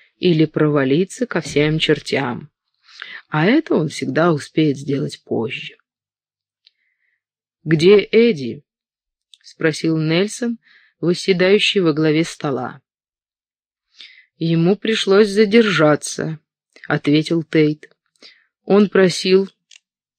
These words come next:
не ждать его к ужину». «Похоже, мы уже никогда не соберемся к ужину все вместе», нахмурившись, заметил Нельсон. «Дороти Рэй, где твоя дочь?» «Она, э, она?»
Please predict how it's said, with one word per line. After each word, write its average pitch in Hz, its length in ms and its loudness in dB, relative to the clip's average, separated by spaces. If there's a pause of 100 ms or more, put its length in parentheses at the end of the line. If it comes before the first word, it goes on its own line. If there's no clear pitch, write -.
(260)
не 175 240 2
ждать 185 340 0
его 175 220 4
к - 120 -8
ужину». 131 460 -4 (1600)
«Похоже, 220 560 4
мы 233 140 6
уже 175 200 6
никогда 180 640 2
не 135 120 -2
соберемся 151 540 2
к - 140 -4
ужину 214 320 6
все 180 240 0
вместе», 143 800 -2
нахмурившись, 196 880 0
заметил 139 600 -2
Нельсон. - 500 -8 (720)
«Дороти 170 460 4
Рэй, 135 200 0
где 151 260 0
твоя 185 320 2
дочь?» - 500 -6 (1160)
«Она, 247 420 4
э, 69 440 -4
она?» 180 420 2